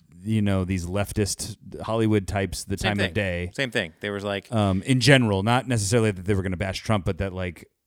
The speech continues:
Speaker 1: "Ugh, ban Hollywood" kind of a, um, an attitude that, that sort of surfaced after, you know, a certain president took office. But <clears throat> either way, um,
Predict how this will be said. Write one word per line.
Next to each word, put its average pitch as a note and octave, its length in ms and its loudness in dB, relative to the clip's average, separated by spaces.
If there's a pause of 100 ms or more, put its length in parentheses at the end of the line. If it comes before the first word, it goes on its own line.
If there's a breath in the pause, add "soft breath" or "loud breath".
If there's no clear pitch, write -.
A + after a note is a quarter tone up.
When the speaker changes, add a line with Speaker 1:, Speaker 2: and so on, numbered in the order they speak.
(160)
Speaker 1:
"Ugh, D3 560 4
ban A2 420 2
Hollywood" G2 460 2
kind G#2 180 -2
of F2+ 80 -4
a, F2+ 380 -4 (580)
um, F2 560 -6
an A#2 100 -2
attitude A2 540 4
that, F#2 240 -2
that F#2+ 140 -2
sort F#2+ 120 -2
of F2 60 -2
surfaced F#2 400 -4
after, E2+ 380 -8 (680 soft breath)
you A#2 100 -4
know, F2+ 300 2
a F#2 140 0
certain G2 260 -2
president F2+ 380 -4
took G2+ 100 -4
office. C3 320 2
But E3+ 260 0 (140)
<clears throat> E3+ 60 4 (1600 soft breath)
either D3+ 280 6
way, G#2+ 380 0 (200)
um, C#3+ 420 2